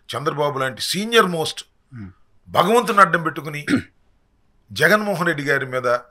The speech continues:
Speaker 1: కక్ష సాధించాలనే ప్రయత్నం చేస్తున్నాడు అనేటువంటి భావన రోజు రోజుకు పెరుగుతుంది.
Speaker 2: మ్మ్.
Speaker 1: ఇవాళ చూడండి,
Speaker 2: సుప్రీంకోర్టు.
Speaker 1: ఏదైతే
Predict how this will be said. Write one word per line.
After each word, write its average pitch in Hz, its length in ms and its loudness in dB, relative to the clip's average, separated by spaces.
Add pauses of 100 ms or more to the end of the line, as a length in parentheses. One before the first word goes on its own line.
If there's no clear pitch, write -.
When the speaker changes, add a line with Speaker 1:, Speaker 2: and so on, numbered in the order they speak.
(100)
Speaker 1:
కక్ష - 260 -4
సాధించాలనే 127 580 -2
ప్రయత్నం 120 460 -8 (100)
చేస్తున్నాడు 113 800 -8
అనేటువంటి 95 580 -12
భావన 190 340 0 (880)
రోజు 190 640 8
రోజుకు 185 300 0
పెరుగుతుంది. - 720 -14
Speaker 2:
మ్మ్. 82 160 -16 (720)
Speaker 1:
ఇవాళ 131 260 2
చూడండి, 127 360 -6 (680)
Speaker 2:
సుప్రీంకోర్టు. 98 460 -14
Speaker 1:
ఏదైతే 190 840 8